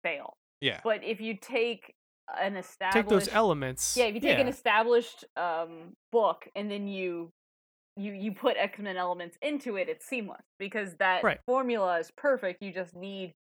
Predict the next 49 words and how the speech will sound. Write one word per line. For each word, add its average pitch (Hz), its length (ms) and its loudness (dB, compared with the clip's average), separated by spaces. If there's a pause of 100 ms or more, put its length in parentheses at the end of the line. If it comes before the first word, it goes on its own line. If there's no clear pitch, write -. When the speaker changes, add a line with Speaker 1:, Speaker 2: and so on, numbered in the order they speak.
(160)
Speaker 1:
the 196 80 -8
foundation 175 840 -6 (120)
that 175 220 0
the 175 80 -4
Turtles 156 380 -8
have. 139 200 -6 (160)
So 165 80 -2
it's, 160 140 -12
it's 208 280 -2
Speaker 3:
Yeah. 240 100 4
Speaker 1:
really 208 160 2
a 175 80 0
perfect, 180 500 -6
I, 180 180 -4 (180)
it's 196 240 -8
stupid 220 460 -4
no 196 80 -4
one 185 140 -6
ever 175 120 -6
did 160 160 -6
it - 80 -14
before. - 300 -14 (260)
Speaker 2:
Yeah. 120 260 -2
Speaker 1:
<laughs> - 100 -16
Like 262 440 2 (380)
Speaker 3:
Yeah, 160 140 4
Speaker 2:
Well, 294 100 10
I - 40 4
mean, 294 100 2
Speaker 3:
I, - 20 8
Speaker 2:
th-, - 160 6
Speaker 3:
I've 214 60 8
Speaker 2:
there's 294 160 2
always 311 200 2
been 247 220 -4
that 214 140 0
Speaker 3:
yeah. 147 100 -2
Speaker 2:
family 185 300 0
dynamic 135 540 0
with 117 120 -10
the 113 60 -8
Turtles 104 460 -10
and 110 200 -14
stuff - 240 -8
like 113 140 -10
that, 110 240 -4
and, 143 180 -4
and 170 200 0
they've 185 220 2